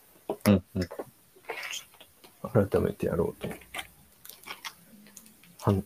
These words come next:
Speaker 2: ハンダ付けが必要になったらちょっと教えてほしい。
Speaker 1: <laughs> あれ、でもハンダ付けっ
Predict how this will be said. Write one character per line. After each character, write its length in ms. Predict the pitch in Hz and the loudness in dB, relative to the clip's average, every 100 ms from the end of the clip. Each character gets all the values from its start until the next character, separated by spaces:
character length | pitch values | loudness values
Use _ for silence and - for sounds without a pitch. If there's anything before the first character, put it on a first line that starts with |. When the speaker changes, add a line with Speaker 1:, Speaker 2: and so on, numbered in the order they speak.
| - | -2
Speaker 2:
ハ 120 | - | 4
ン 100 | 101 | 6
ダ 120 | 104 | 6
付 240 | 101 - 101 | 4 4 4
け 60 | |
が 60 | 101 | 4
必 240 | - - | 2 4
要 40 | 95 | 4
に 80 | 95 | 4
な 60 | |
っ 40 | - - | -2 -6
た 100 | - | -4
ら 140 | - | -4
ち 120 | - 202 | -2 -2
ょ 20 | |
っ 20 | - - | -2 -10
と 100 | - - _ - - - _ _ _ | -14 -14 _ -20 -20 -20 _ _ _
教 60 | 107 - | 0 2
え 60 | 95 | 0
て 140 | - | 0
ほ 80 | - | -2
し 140 | - 208 | -2 -4
い。 60 | - - 160 - | -10 -16 -14 -2
Speaker 1:
<laughs> 0 | 170 - - - - 220 202 - - - - - - _ - | -2 -2 -4 -6 4 4 4 2 -12 -20 -20 -20 -20 _ 6
あ 40 | 131 | 8
れ、 80 | |
で 60 | 139 | 10
も 80 | 107 | 10
ハ 120 | 127 | 8
ン 100 | 160 | 10
ダ 120 | 160 160 | 10 10
付 200 | 160 - | 8 4
け 280 | 147 147 - | 6 6 6
っ 260 | - - | 2 0